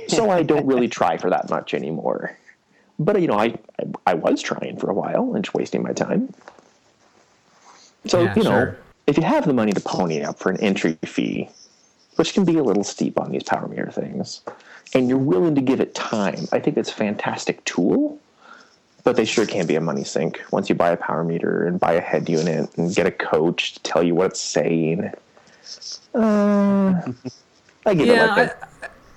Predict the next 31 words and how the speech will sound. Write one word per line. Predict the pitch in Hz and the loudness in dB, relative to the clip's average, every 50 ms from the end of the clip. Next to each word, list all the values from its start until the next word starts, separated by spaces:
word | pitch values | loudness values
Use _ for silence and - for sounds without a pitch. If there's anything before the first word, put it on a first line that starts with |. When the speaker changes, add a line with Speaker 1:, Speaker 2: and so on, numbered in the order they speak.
| - - - - - | -20 -20 -20 -4 -2
Speaker 1:
like | - - | 0 0
an | 104 - - - | 0 0 0 0
Speaker 3:
I | - 233 220 | 2 2 2
think | - - 269 - - | 2 2 2 2 0
Speaker 1:
average. | 175 190 302 247 220 | 0 0 0 0 0
Speaker 3:
that | 196 196 | 0 -2
if, | 185 185 - - - 131 - - - | -2 -4 -6 -12 -16 -16 -16 -14 -12
yeah, | 127 117 95 - - - - - - - - - - - - - | -10 -10 -10 -10 -10 -14 -16 -18 -20 -20 -20 -18 -18 -18 -4 -2
I | - 214 | 0 0
think | 214 - 427 427 427 | 0 0 -4 -2 -2
that | 392 311 | -2 0
if | 262 - - 214 | 0 -2 -2 -2
you | 196 185 | 0 0
have, | 185 185 185 190 185 175 165 156 156 | 0 2 0 0 -2 -2 -4 -4 -2
um, | 160 156 151 143 135 127 120 110 107 104 104 98 - - - - - - - - - - - - - - - - - - - - - - - - - - - - - - - - - - - - - - - - - | 0 0 0 0 0 0 0 -2 -2 -2 -4 -6 -8 -14 -18 -20 -20 -20 -20 -20 -20 -20 -20 -20 -20 -20 -20 -20 -20 -20 -20 -20 -20 -20 -20 -20 -20 -14 -12 -12 -12 -12 -18 -20 -20 -20 -20 -20 -20 -20 -20 -14 -6
the | 180 160 170 | -2 0 0
ability | 160 160 190 190 185 175 147 135 | 2 2 2 2 2 0 0 -2
to | 127 120 | -2 -2
get | 123 156 156 160 | 0 0 0 0
it, | 160 151 147 147 - - | 0 0 -2 -4 -6 -6
you | 151 147 | -6 -4
know, | 143 143 139 | -2 -2 -2
I | 127 143 180 | -2 -2 -2
mean, | 175 - - | -4 -2 0
I | 170 190 | 0 2
don't | 185 175 175 | 2 2 2
know. | 185 180 156 151 | 2 2 2 0
I, | - 143 - - 175 | 0 -2 -2 -2 -2
I'm | 175 156 | -4 -2
kind | - 190 202 180 | -2 -2 -2 -2
of | 143 - | -4 -6